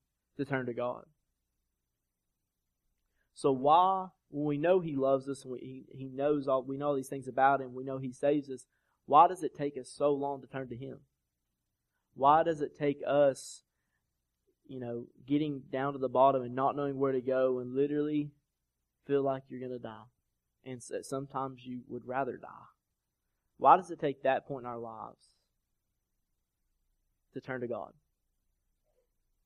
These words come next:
Because what we have is we have a God who loves us and a God who is sovereign and a God who never lets go of us. And all we have to do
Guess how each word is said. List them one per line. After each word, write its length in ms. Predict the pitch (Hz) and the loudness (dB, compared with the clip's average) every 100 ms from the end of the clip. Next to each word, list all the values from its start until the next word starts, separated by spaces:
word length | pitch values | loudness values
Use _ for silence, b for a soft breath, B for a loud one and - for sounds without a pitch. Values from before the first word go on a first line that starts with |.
| _ _ _ _ _ _ - | _ _ _ _ _ _ -6
Because 220 | 143 143 | -2 0
what 140 | 180 | 0
we 100 | 165 | 0
have 240 | 147 151 135 | 2 4 2
is 100 | 127 | 0
we 120 | 156 | 2
have 100 | 175 | 2
a 60 | 135 | 2
God 320 | 135 135 127 | 4 4 2
who 100 | 127 | -4
loves 340 | 120 131 131 | 0 0 0
us 200 | 139 127 | -4 -6
and 80 | 123 | -8
a 40 | |
God 360 | 123 131 135 127 _ _ _ | -2 4 4 2 _ _ _
who 80 | 139 | 0
is 160 | 131 - | 0 2
sovereign 600 | 135 135 131 127 120 120 _ _ _ _ _ _ _ _ _ - | 2 2 2 -6 -10 -18 _ _ _ _ _ _ _ _ _ -16
and 100 | 120 | -10
a 60 | |
God 380 | 117 139 147 135 - _ _ | -2 4 4 4 -2 _ _
who 160 | 143 139 | -8 0
never 520 | 143 156 156 143 131 143 | 4 4 4 -2 -2 -2
lets 240 | 135 131 | -2 0
go 240 | - 131 127 | 0 0 -2
of 100 | - | -6
us. 220 | 87 - - _ _ _ _ _ _ _ _ _ _ _ _ _ _ _ _ _ _ _ _ _ _ _ _ _ _ _ _ _ _ _ _ _ | -18 -20 -20 _ _ _ _ _ _ _ _ _ _ _ _ _ _ _ _ _ _ _ _ _ _ _ _ _ _ _ _ _ _ _ _ _
And 140 | - 139 | -6 2
all 160 | 156 | 2
we 140 | 185 196 | 4 0
have 180 | 170 - | -4 -12
to 80 | |
do 360 | 135 147 147 131 | -10 -8 -6 -8